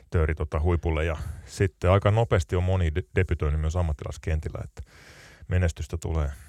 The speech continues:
tulee isosti. L P G A Tourilla on nyt, saatiin kausi käyntiin, mutta sit huilataan kuukauden verran. Helmikuun lopulla vasta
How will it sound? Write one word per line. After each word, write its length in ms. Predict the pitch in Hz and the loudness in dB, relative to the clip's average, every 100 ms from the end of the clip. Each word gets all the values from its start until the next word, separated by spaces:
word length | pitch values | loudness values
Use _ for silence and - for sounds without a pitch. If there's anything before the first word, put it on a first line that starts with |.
| - - - | -20 -20 -14
tulee 300 | - 82 78 | -10 -8 -6
isosti. 420 | 80 80 - - - - - - - - - - - - - _ _ _ | -6 -6 -10 -14 -20 -20 -20 -20 -20 -18 -18 -20 -20 -20 -20 _ _ _
L 100 | - | 0
P 160 | 208 175 | 4 6
G 20 | |
A 100 | 160 | 6
Tourilla 360 | 170 160 151 151 | 8 6 8 6
on 80 | 151 | 6
nyt, 300 | - - - | 2 -4 -4
saatiin 280 | - 139 139 | 2 4 6
kausi 240 | 165 135 | 4 4
käyntiin, 400 | - 147 127 120 | 6 6 6 4
mutta 240 | 113 - 110 | 4 2 0
sit 120 | - - - - - - | -2 -6 -8 -2 0 0
huilataan 480 | 147 113 92 98 90 71 - - - | 2 2 4 6 6 8 6 4 4
kuukauden 420 | 117 101 87 82 | 4 6 6 6
verran. 300 | 92 87 78 | 4 4 4
Helmikuun 420 | 104 92 82 85 | 4 2 2 2
lopulla 340 | 87 78 69 71 | 2 0 -2 -2
vasta 340 | 73 - | -4 -6